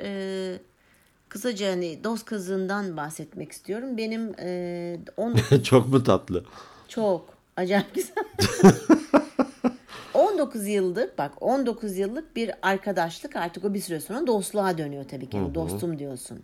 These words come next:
Speaker 1: Şöyle söyleyeyim, ya isim vermeyeceğim ama eğer dinliyorsa veya birileri onu tanıyanlar biliyorsa çok da önemli değil gerçi. Ee, benim
Speaker 2: Şey
Speaker 1: dostum
Speaker 2: diyormuşum, "Ha, Ayşe mi?"
Speaker 1: diye-
Speaker 2: diyormuşum
Speaker 1: Ha,
Speaker 2: ben,
Speaker 1: Ayşe,
Speaker 2: pat
Speaker 1: ha,
Speaker 2: diye.
Speaker 1: Ayşe. <laughs> Ha, he, Ayşe.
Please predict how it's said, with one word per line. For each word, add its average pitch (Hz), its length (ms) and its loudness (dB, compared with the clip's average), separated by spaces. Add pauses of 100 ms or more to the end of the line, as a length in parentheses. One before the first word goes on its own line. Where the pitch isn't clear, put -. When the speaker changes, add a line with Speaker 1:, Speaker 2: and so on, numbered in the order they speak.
(140)
Speaker 1:
Şöyle 269 320 -2
söyleyeyim, 185 280 -2
ya - 60 -8
isim 285 280 -4
vermeyeceğim 240 420 -2
ama 202 120 -4
eğer 208 300 -2
dinliyorsa 208 400 -2
veya 160 240 -4
birileri 180 320 0
onu 170 220 -2
tanıyanlar 165 560 -2
biliyorsa 147 380 -4
çok 185 220 -8
da 151 40 -4
önemli 160 400 -4
değil 147 220 -4
gerçi. 135 500 -8 (720)
Ee, 185 320 -2 (640)
benim 226 120 2
Speaker 2:
Şey 113 160 6
Speaker 1:
dostum 90 80 4 (180)
Speaker 2:
diyormuşum, 87 100 -6
"Ha, 156 240 4
Ayşe 120 420 8
mi?" 110 120 4
Speaker 1:
diye- 87 100 2
Speaker 2:
diyormuşum 85 280 0
Speaker 1:
Ha, - 140 4
Speaker 2:
ben, - 80 8
Speaker 1:
Ayşe, - 180 4
Speaker 2:
pat 107 160 6
Speaker 1:
ha, 113 60 -4
Speaker 2:
diye. 101 160 8
Speaker 1:
Ayşe. 120 240 4
<laughs> 254 100 0 (1200)
Ha, 220 200 0 (100)
he, 202 180 0
Ayşe. 180 500 -4